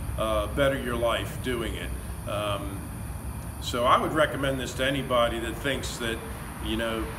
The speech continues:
they wanna lose some weight or they wanna re-, take a reset or just have some time where, you know, you wanna get away from your normal life to just decompress and enjoy a few weeks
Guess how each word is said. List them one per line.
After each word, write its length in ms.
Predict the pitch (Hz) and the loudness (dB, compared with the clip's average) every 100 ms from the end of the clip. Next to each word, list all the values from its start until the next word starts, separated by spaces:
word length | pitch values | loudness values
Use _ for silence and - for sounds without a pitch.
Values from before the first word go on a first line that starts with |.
| - - | -6 -2
they 100 | 123 | 0
wanna 300 | 120 123 120 | 0 0 0
lose 200 | 135 139 | 0 0
some 200 | - 147 | 0 2
weight 340 | 196 208 185 | 4 4 2
or 80 | 123 | -2
they 140 | 123 123 | -2 -2
wanna 220 | 127 120 | 0 0
re-, 200 | 135 135 - - | 0 -2 -4 -4
take 180 | 143 127 | -2 -2
a 40 | |
reset 440 | 139 196 - 196 175 | -2 -2 0 2 2
or 60 | |
just 240 | 135 156 - | 0 -4 2
have 220 | 156 143 | 4 4
some 180 | - 113 | -2 0
time 400 | 156 156 151 135 | 2 4 4 2
where, 240 | 123 117 - - - - - - 120 | 2 0 -2 -8 -10 -10 -10 -10 -6
you 100 | 120 | -4
know, 120 | 110 | -2
you 160 | 110 | -4
wanna 240 | 120 143 139 | 0 0 2
get 180 | 143 139 | 2 2
away 300 | 131 147 139 | 2 2 0
from 360 | 135 127 113 - - - | 0 -2 -2 -6 -8 -4
your 140 | 123 | -2
normal 480 | 131 143 135 123 120 - - - - | 2 2 2 0 -4 -6 -8 -8 0
life 440 | 123 160 143 - - - - - | 6 6 4 -2 -6 -8 -10 -8
to 280 | - 131 123 117 - - - - - - - - | -2 0 0 -2 -8 -10 -8 -8 -8 -8 -8 -8
just 240 | - 151 - - - - - - - - | -6 -6 -6 -10 -10 -10 -10 -8 -8 -2
decompress 720 | 143 156 165 - 160 165 160 | 0 2 0 2 4 4 2
and 240 | 131 113 104 - - - - - - - - | -4 -4 -4 -6 -10 -10 -10 -10 -10 -10 -8
enjoy 380 | 113 - 151 160 | -4 0 2 2
a 40 | |
few 220 | - 151 | 2 0
weeks 460 | 143 160 170 - - | 4 4 2 -4 -8